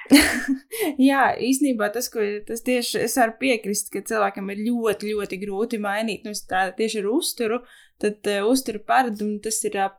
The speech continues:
gads vidēji, kad tiešām tiek kaut kas mainīts. Labi, tur pirmo mēnesi tur parasti saņemās, nu, varbūt nedēļu, tad pēc tam ir jau jāsēdā tādā ilgtermiņā. Ā, mazlietiņ varbūt, ā,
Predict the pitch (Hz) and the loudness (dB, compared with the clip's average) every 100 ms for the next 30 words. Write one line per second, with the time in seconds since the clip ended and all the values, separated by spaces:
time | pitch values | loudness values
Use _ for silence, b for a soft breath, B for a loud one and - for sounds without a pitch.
0 | _ 196 185 196 240 254 - 190 214 196 | _ -4 4 6 6 2 -4 -2 0 2
1 | 180 180 180 185 233 - - 208 - 233 | 2 2 0 -2 -2 -4 -12 -12 -4 -2
2 | 220 220 180 190 214 202 - 214 214 202 | -2 -2 -2 -4 -4 -4 -2 -2 -2 -2
3 | 196 - - 202 190 233 208 202 220 202 | -4 -4 -2 0 2 2 0 -2 -6 -6
4 | - 202 247 247 202 208 214 247 240 214 | -8 -6 0 2 2 0 0 0 -2 -4
5 | 226 220 220 - 349 403 349 294 262 269 | -2 -4 -2 0 0 2 4 4 6 4
6 | 262 220 202 202 220 220 208 185 180 - | 4 2 2 0 -2 -2 0 0 -2 -6
7 | 202 - 196 - 233 262 220 202 202 220 | -14 -8 -6 0 4 4 4 0 -2 -4
8 | 226 202 185 185 180 185 190 190 196 220 | -6 -4 -6 -6 -8 -8 -6 -2 0 -2
9 | 226 214 190 185 180 190 190 - - - | -4 -8 -10 -8 -2 -2 -2 -8 -12 -12
10 | - - 208 220 226 - - 277 302 302 | -16 -4 0 2 2 0 4 6 6 4
11 | 381 370 254 247 320 269 240 220 - 233 | 2 4 2 2 0 0 0 -2 -6 -6
12 | 226 220 | -4 -2